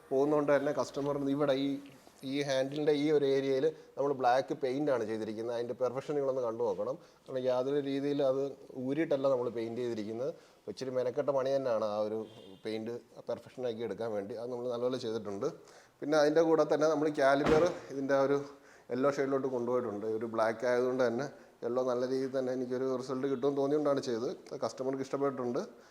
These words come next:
ആ ഒരു സർവീസാണ് ഈ കു-, നമ്മൾ ഇതിനകത്ത് ചെയ്തിരിക്കുന്നത്. ഇപ്പം, ആ, എഞ്ചിൻ റൂമിലാണെങ്കിൽ ഒരുപാട് പ്രവാസി സുഹൃത്തുക്കൾ നമുക്കുള്ളതാണ്. അപ്പോൾ അവരുടെയൊക്കെ വാഹനം ഓടാതെ കിടക്കുമ്പോൾ എലി കാര്യങ്ങളൊക്കെ കയറിയിട്ട് ഡാമേജ് ഉണ്ടാകുന്നുണ്ട്. അതുകൊണ്ട് തന്നെ നമ്മൾ ഏറ്റവും അപ്ഡേറ്റഡ് ആയിട്ടുള്ള ഒരു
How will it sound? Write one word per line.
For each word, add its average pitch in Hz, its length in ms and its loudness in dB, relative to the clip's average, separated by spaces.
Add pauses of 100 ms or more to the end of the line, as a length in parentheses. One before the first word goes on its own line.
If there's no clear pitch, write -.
(320)
ആ 131 40 4 (120)
ഒരു 151 160 -4
സർവീസാണ് 156 480 0
ഈ - 20 -4 (100)
കു-, 147 220 -8
നമ്മൾ 143 220 -2
ഇതിനകത്ത് 135 320 0
ചെയ്തിരിക്കുന്നത്. 98 440 -4 (400)
ഇപ്പം, 160 180 0 (180)
ആ, 160 40 -2 (160)
എഞ്ചിൻ 160 260 4
റൂമിലാണെങ്കിൽ 180 600 4 (180)
ഒരുപാട് 170 440 6 (220)
പ്രവാസി 160 420 4
സുഹൃത്തുക്കൾ 170 420 2 (120)
നമുക്കുള്ളതാണ്. 147 640 2 (160)
അപ്പോൾ 139 220 -2
അവരുടെയൊക്കെ 147 460 2
വാഹനം 151 380 4
ഓടാതെ 151 300 4
കിടക്കുമ്പോൾ 143 360 0 (120)
എലി 135 160 0 (120)
കാര്യങ്ങളൊക്കെ 139 460 0
കയറിയിട്ട് 135 500 -2
ഡാമേജ് 135 380 0
ഉണ്ടാകുന്നുണ്ട്. 123 440 -2 (340)
അതുകൊണ്ട് 151 320 4
തന്നെ 151 240 2
നമ്മൾ 143 140 0 (100)
ഏറ്റവും 147 320 2
അപ്ഡേറ്റഡ് 143 360 2
ആയിട്ടുള്ള 143 340 0
ഒരു 143 100 2